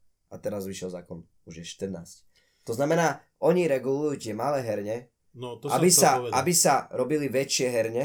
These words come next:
Speaker 2: Áno.
Speaker 1: aby sa znížil počet herien, herní
Speaker 2: Nekontrolovať.
Speaker 1: a nekontro-,
Speaker 2: Mhm.
Speaker 1: alebo, vieš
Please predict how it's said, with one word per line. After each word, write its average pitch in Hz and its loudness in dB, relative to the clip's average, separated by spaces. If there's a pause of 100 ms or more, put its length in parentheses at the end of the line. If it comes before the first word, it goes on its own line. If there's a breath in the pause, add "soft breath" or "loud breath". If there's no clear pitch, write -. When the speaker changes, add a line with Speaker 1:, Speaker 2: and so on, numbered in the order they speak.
(120)
Speaker 2:
Áno. 95 -18
Speaker 1:
aby 127 -2
sa 151 0
znížil 170 0
počet 147 -4
herien, 107 -4
herní 117 -4 (460)
Speaker 2:
Nekontrolovať. 123 -4
Speaker 1:
a 123 0
nekontro-, 143 2
Speaker 2:
Mhm. - -2
Speaker 1:
alebo, 135 6 (640)
vieš 170 6